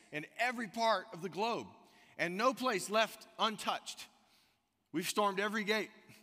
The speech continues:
<laughs> and taken it for Christ. Now, this is the idea. Now, you can see many things that Jesus said where he would talk, describe the book of Acts, the advance of the gospel, the gospel kingdom going into the Roman Empire,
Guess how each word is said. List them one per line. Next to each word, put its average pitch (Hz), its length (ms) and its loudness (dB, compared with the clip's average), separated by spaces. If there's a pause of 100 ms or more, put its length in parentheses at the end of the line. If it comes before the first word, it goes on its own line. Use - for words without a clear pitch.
(140)
<laughs> - 1120 -20
and 135 120 -8
taken 196 300 2
it 185 100 -6
for 156 100 -10
Christ. 147 600 -2 (720)
Now, 147 380 -6
this 170 160 -8
is 165 140 -10
the 170 260 -6
idea. 143 420 -2
Now, 117 60 -8
you 139 100 -6
can 143 80 -10
see 151 260 -8
many 190 540 -2 (460)
things 143 260 -2
that 123 120 -8
Jesus 151 400 -4
said 135 280 -2
where 131 120 -6
he 151 140 -4
would 156 140 -6
talk, 131 320 -8
describe 147 960 -4 (480)
the 98 80 -10
book 175 240 -8
of 185 100 -2
Acts, 139 640 -6
the 92 140 -10
advance 113 360 -6
of 180 60 -8
the 170 80 -8
gospel, 135 680 -4 (180)
the 101 60 -10
gospel 131 380 -4
kingdom 165 380 -8
going 156 240 -6
into 170 100 -8
the 170 80 -6
Roman 175 300 -6
Empire, 127 560 -8